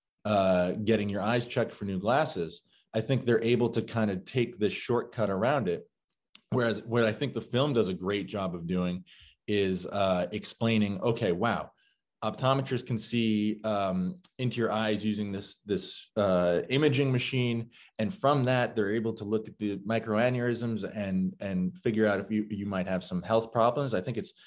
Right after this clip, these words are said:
over three hundred diseases can be detected through your eye. Um, and I think that that's gonna be the biggest oh wow to people watching, and especially people my age who maybe didn't grow up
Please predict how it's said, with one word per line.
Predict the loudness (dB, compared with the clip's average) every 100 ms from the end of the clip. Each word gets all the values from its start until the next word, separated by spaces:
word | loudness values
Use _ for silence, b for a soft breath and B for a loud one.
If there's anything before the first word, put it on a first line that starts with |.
| b _
over | 0 0
three | 0 2 4
hundred | 4 2 2 0 0
diseases | -2 2 2 2 -4
can | -4 -4
be | -2
detected | -4 -4 -4 -4 -12 -10
through | -4 0
your | 2
eye. | 2 0 -2 -8 b b b _ -2
Um, | 0 0 -2 -10 _
and | -2
I | -2
think | -2 -6 -4
that | -4 -2
that's | 0 0
gonna | -2 -4
be | -2
the | -4
biggest | -2 -2 -2 -8 -2
oh | -2
wow | 0 0 0 -2
to | -4 -12
people | -10 -6 -2
watching, | 0 0 -2 -6 -6
and | -6
especially | -8 0 2 2 -2 -4
people | -4 -2 -2
my | 0 0 0
age | 2 0 -2 -8
who | -4
maybe | -2 -2 -2 -4
didn't | -4 -4 -4 2
grow | 2 4
up | 2 0